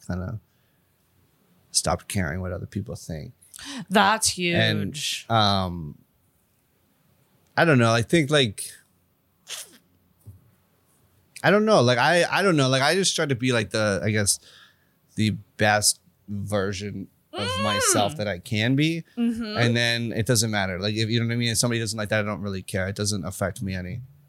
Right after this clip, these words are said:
Speaker 1: I don't really beat myself up over it. Before, I would be like, other people's thoughts mattered so much that it would affect how I acted.
Speaker 2: Yeah.
Speaker 1: And then I could be a shittier person just because of it, because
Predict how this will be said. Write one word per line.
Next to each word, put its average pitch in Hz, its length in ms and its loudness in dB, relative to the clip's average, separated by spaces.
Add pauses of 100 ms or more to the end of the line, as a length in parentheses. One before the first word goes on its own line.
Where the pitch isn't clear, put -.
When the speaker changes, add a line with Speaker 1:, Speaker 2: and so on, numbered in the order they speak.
(140)
Speaker 1:
I - 40 -2
don't 110 80 -2
really 104 120 -2
beat 98 220 -2
myself 98 360 -4
up 92 160 -6
over 95 180 -6
it. 98 80 -10
Before, 151 360 4
I 143 60 4
would 123 200 4
be 120 80 2
like, 107 380 -2 (1500)
other 135 280 6
people's 120 640 0
thoughts 113 360 2
mattered 113 320 2
so 123 300 4
much 170 360 0
that 123 220 -2
it 117 40 2
would 110 160 2
affect 117 460 0
how 101 200 0
I 92 300 -2
acted. 95 580 -6
Speaker 2:
Yeah. 170 180 2 (160)
Speaker 1:
And 113 80 2
then 139 120 4
I 139 80 4
could 113 160 -2
be 113 120 0
a 104 60 0
shittier 104 400 -2
person 107 400 -2
just 95 220 -6
because 113 340 0
of 104 140 -2
it, 101 100 -6
because 107 260 -4